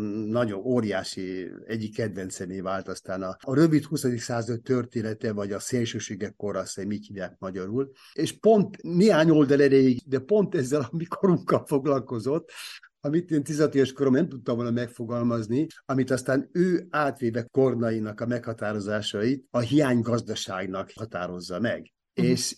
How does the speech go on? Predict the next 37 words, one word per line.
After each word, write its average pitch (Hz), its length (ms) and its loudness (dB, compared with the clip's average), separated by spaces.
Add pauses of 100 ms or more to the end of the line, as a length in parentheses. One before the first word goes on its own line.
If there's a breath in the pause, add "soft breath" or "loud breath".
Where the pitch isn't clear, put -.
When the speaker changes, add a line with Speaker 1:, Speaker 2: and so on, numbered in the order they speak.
Speaker 1:
ha 120 140 -6
már 135 160 4
itt 143 120 -2
tartunk, 110 420 -6
hogy 107 180 -6
Kornairól 107 480 -4
és 101 200 -10
Hobsbawmról, 113 760 0
Erik 117 240 -2
Hobsbawmról 101 640 -6
beszélünk, 104 640 -4
akkor 101 340 -6 (400 loud breath)
hadd 156 200 -2
idézem, 117 500 2
hogy 120 140 -4
ez 117 120 -4
micsoda 123 640 -2
szám 123 400 0
lett 117 160 -2
volna, 117 260 -2 (100)
ha 117 140 -4
valaki 127 320 -4
ezt 117 180 -8
például 120 240 -8
felolvassa 117 480 -2
az 120 160 -4
osztályba, 127 920 0
vagy 127 180 0
valaki 131 520 2
lemerte 160 520 2
volna 135 220 0
akkor 127 200 -6
írni 127 260 0
a 123 60 -2
hatvanas 120 520 -6
évek 113 280 -6
végén, 123 520 0